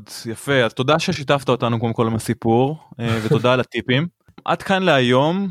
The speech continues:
קודם כל תודה רבה רבה שהגעת לתוכנית שלנו.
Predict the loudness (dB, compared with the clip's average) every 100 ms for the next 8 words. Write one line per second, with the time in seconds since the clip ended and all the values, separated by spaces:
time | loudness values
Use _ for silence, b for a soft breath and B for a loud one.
0 | -8 -8 -4 -2 -4 0 2 2 0 2
1 | 2 2 0 0 -2 -2 -4 -4 -4 -4
2 | -4 -4 -4 -4 -2 -4 -4 -4 -6